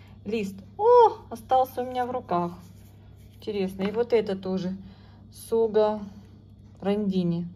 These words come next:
Ну, давно уже желтит, но не знаю. Может, сейчас пойдут ростовые процессы посильнее, раз уже принялись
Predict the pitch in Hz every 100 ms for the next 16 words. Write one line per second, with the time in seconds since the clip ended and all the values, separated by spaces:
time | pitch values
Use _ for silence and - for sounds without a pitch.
0 | - 196 196 208 208 208 180 180 175 180
1 | - - - - - - 185 196 208 196
2 | 285 370 - 202 220 220 220 202 185 165
3 | 165 180 196 190 202 196 202 196 - 196
4 | 196 214 202 196 196 196 - 294 349 -
5 | 202 196 196 190 190 180 175 - - -
6 | - - - 190 196 196 190 190 214 202
7 | 190 190 -